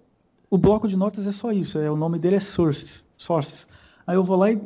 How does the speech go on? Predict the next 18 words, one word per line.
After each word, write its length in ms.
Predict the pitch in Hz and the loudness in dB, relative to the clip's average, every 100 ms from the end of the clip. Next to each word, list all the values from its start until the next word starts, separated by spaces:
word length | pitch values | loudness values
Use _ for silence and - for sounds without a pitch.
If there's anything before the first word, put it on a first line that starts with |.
| - | -4
coloco 380 | - 202 214 208 | 2 4 4 0
todas 420 | - 214 190 143 | 2 4 4 0
que 300 | - _ - | -8 _ -8
eu 40 | 165 | -4
tenho 160 | 180 | -2
vontade 480 | 170 170 170 175 160 | 0 -2 -2 -4 -4
de, 400 | 151 156 160 151 | -4 0 2 2
de 160 | 143 151 | 2 2
pulpar. 480 | 170 - 143 135 - _ _ _ _ _ | 2 2 2 0 -6 _ _ _ _ _
Só 240 | - 226 | -8 -6
que 140 | 240 277 | 0 2
na 120 | 233 | 4
hora 160 | 214 | 2
que 240 | 202 - 175 | 0 -2 2
eu 220 | 175 175 | 4 4
abro 320 | 170 180 160 | 0 0 -2
o 60 | 151 | 2
Vegas, 640 | - 165 208 139 135 - | 2 2 -4 -8 -12 -18